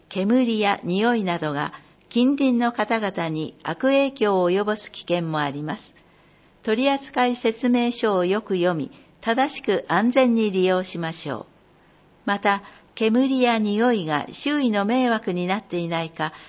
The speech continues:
常に気配りをお願いします。一、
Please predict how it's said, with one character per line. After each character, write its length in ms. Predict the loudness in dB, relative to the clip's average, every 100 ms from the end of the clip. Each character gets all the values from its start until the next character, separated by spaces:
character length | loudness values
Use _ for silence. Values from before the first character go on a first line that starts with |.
| -20 -4
常 320 | 2 2 2
に 220 | -2 -6
気 180 | -10 -8
配 300 | -2 0 2
り 180 | 2 0
を 140 | 0
お 80 | -2
願 320 | -2 -2 -4
い 60 | -6
し 180 | -8 -8
ま 140 | -8
す。 180 | -10 -18 _ _ _ _ _ _ _ _ _ -10
一、 420 | -10 -8 -8 -10